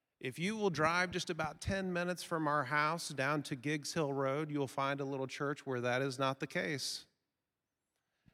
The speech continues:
You will find a little church there where it is filled with disciples. It is filled with soul winners. What you will find there is you'll find a church.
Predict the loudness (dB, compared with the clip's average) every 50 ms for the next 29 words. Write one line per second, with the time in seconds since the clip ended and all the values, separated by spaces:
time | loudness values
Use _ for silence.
0 | _ -4 0 0 2 4 4 6 6 6 6 4 4 2 2 2 0 0 2 2
1 | 2 2 2 2 2 4 6 6 6 6 4 4 4 4 4 2 2 2 0 -2
2 | 0 -2 -4 -4 -6 -6 -4 -2 0 2 2 2 2 2 2 0 0 0 2 2
3 | 4 4 2 0 -2 -6 -18 _ _ _ _ _ _ _ _ _ _ _ -6 -4
4 | -2 0 2 2 2 2 0 -2 -2 -4 -6 -6 -6 -8 -8 -8 -10 -14 _ _
5 | _ _ _ _ _ _ _ _ _ _ -2 -2 0 0 0 0 -2 -4 -4 0
6 | 2 2 4 4 2 2 2 2 2 2 0 0 -4 -14 -18 _ _ -4 -2 0
7 | 0 2 4 4 6 6 6 6 4 4 4 2 0 -4 -6 -6 -6 -6 -6 -8
8 | -8 -12 _ _ _ _ _ _ _ _ _ _ _ _ _ _ _ _ _ _
9 | _ 0 2 2 2 2 0 2 2 2 4 4 2 4 4 4 2 4 4 4
10 | 4 4 4 2 2 2 0 -2 -2 -2 -2 -2 -2 -2 -4 -6 -6 -6 -6 -6
11 | -8 -8 -12 -14 -14